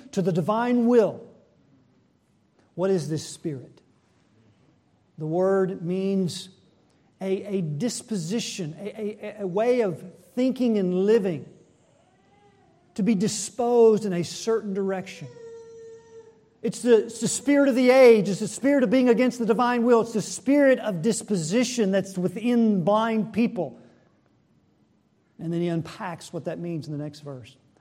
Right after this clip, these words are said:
"Among whom we all had our conversation in time past, in the lust of our flesh,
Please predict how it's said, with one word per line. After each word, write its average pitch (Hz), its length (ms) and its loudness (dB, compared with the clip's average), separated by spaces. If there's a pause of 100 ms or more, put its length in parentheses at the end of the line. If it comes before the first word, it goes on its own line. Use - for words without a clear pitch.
"Among 208 200 0
whom 233 140 4
we 240 100 2
all 233 180 4
had 233 120 -2
our 214 100 0
conversation 233 640 -4
in 151 40 -6
time 240 280 -8
past, 165 400 -8 (680)
in 247 160 4
the 233 80 6
lust 311 360 2
of 262 120 2
our 190 160 6
flesh, 175 420 -2